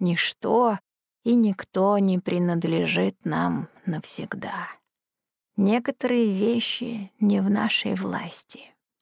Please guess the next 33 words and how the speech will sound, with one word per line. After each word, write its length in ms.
Почему 360
она 180
так 240
говорит? 500
Возможно, 680
она 240
не 220
имеет 340
в 40
виду 380
ничего 460
конкретного. 680
Руар 400
умер, 380
а 160
ее 300
родители 500
и 80
приемная 560
мать 340
тоже 260
с 100
ней 320
разлучились. 840
Про 180
Фриду 380
Брикин 360
сказала, 460
что 200
у 40
нее 240
была 260
чахотка. 600